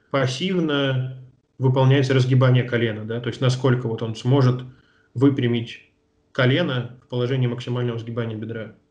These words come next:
Здесь такой какой-то нет фиксированной нормы, здесь больше мы сравниваем правую и левую ногу. Это значит вот эти три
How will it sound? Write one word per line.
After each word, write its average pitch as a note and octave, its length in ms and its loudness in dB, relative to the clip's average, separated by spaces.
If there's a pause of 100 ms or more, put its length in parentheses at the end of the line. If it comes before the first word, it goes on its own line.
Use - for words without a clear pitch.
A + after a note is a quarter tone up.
(500)
Здесь C#3 400 2
такой C3+ 540 0 (140)
какой-то B2+ 420 -2
нет - 320 -2 (100)
фиксированной A#2 520 -4
нормы, A2 420 -4
здесь B2 300 -4
больше B2 360 -4
мы A2+ 100 -8
сравниваем A#2 680 -2 (420)
правую A#2+ 480 0
и A#2 60 0
левую A2+ 320 -2
ногу. A2 320 -8 (1040)
Это C3+ 240 0
значит B2+ 460 -2
вот A#2 160 -6
эти B2 160 -8
три A#2+ 500 -4